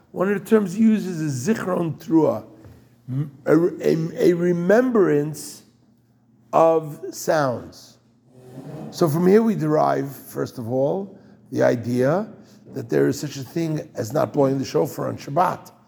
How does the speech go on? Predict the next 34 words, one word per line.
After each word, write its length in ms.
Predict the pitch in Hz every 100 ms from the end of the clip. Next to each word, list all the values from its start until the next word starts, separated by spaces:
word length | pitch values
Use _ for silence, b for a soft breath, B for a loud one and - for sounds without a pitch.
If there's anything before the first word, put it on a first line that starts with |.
| b b b
that 100 | -
you 80 | 143
can 140 | 107 131
celebrate 500 | - 160 143 147 160
Rosh 260 | 170 -
Hashanah 540 | 147 - 139 123 131 156 b b b b
and 140 | 120
have 240 | 131 156 147
only 240 | 147 143
Zichron 680 | 127 101 180 - 160 143 127
Teruah, 540 | - 151 127 127 160 - B B B -
a 100 | 139
remembrance 800 | 139 147 208 247 185 139 120
of 160 | - 135
the 80 | 135
blowing 500 | 131 - 127 131 127
of 60 |
the 60 | 123
shofar, 360 | - 131 120 139
but 160 | 151
not 180 | 151 147
the 140 | -
actual 360 | 147 135 - 123
shofar 440 | 113 117 113 123
itself. 520 | 110 - - 113 - - - B B B B
But 140 | -
obviously, 760 | - 202 233 170 202 185 220 233 B B
when 160 | - 151
Rashi 800 | 151 - - - 180 170 175 - _ -
applies 540 | - 139 139 139 113
this, 300 | 160 202 -
he's 160 | 156 135
not 240 | 160 123
there. 460 | 151 147 139 131